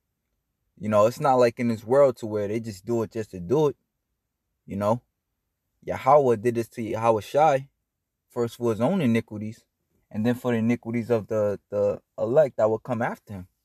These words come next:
You know? And, um, through the elect, the rest of Israel shall be safe. And that's what that means. It's a side note by John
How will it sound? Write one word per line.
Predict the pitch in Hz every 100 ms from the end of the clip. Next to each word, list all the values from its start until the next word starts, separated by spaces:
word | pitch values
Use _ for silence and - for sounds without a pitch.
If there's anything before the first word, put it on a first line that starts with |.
| _ _ _ _ _ _ _ _ _ _
You | 101
know? | 101 110 139 _ _ _ _ _ _ _ _ -
And, | 110
um, | 107 104 95 95 - _ _ _ _ _ _
through | 120 165
the | 151
elect, | 110 110 117 -
the |
rest | 107 117 -
of | 113
Israel | 135 123 131 127
shall | 135
be | 127 139
safe. | - - 113 - _ _ _ _ _ _ _ _ _
And | 104 101
that's | 113 -
what | 107
that | 117
means. | 110 113 110 110
It's | 98
a | 95
side | - 135 120
note | 110 104 -
by | 95
John | 90 110 107